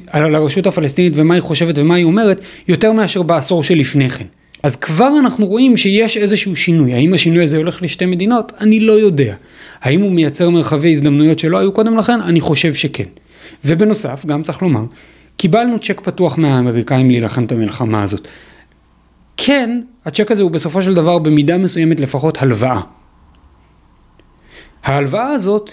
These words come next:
היא, המחיר שלה יהיה איזשהו מחיר בערכים הדמוקרטיים, כלומר, ביצור הערכים הדמוקרטיים של מדינת ישראל.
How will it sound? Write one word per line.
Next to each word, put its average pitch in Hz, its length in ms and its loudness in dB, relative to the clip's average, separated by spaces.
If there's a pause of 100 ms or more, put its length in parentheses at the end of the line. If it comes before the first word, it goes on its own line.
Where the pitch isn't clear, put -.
(100)
היא, 208 480 2
המחיר 202 420 2
שלה 190 280 0
יהיה 170 340 2 (1200)
איזשהו 185 420 2
מחיר 165 380 0
בערכים 143 920 0
הדמוקרטיים, 127 680 0 (460)
כלומר, 123 340 0 (120)
ביצור 139 400 0
הערכים 117 400 -2
הדמוקרטיים 107 480 -2
של 110 120 -6
מדינת 104 400 -4
ישראל. 135 340 -8